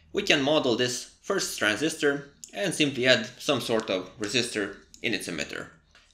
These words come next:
Something like this. So I added the generic transistor and the five kilo ohm resistor. And now if we simulate and look into the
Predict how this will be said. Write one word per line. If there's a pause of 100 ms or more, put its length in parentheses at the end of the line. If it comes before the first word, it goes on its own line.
(140)
Something
like
this. (360)
So
I
added
the
generic
transistor
and
the
five
kilo
ohm
resistor. (1120)
And
now
if
we
simulate (1160)
and
look
into
the